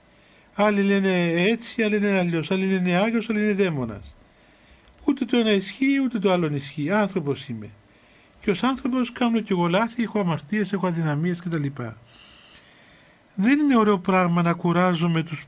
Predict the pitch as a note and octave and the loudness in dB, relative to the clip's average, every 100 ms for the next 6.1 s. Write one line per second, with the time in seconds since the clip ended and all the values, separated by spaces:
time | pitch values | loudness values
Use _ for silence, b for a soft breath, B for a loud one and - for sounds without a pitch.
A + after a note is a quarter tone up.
0 | _ E3 D3 E3+ E3+ D#3 D#3+ - D3 - | _ -2 0 0 0 0 -2 -2 -8 -4
1 | D3 D#3 D#3 D3+ D3 C3+ B2 - b b | -2 0 0 -2 -4 -6 -8 -16 b b
2 | b b b b b F3+ F3+ F3 F3 F3 | b b b b b 0 2 2 0 -2
3 | E3 F3 G3+ G3 F3 - - E3 E3+ F3 | 0 0 2 2 2 -4 -6 -4 -2 0
4 | F#3 F3 D#3+ - - A#2+ A2 - D#3+ G3 | 2 2 0 -4 -6 -6 -6 -6 -2 -2
5 | G3+ F#3 F3 - F#3+ F3+ F3+ F3+ E3+ D#3 | 0 -2 -2 -2 0 0 -2 -2 0 -2
6 | D3 | -6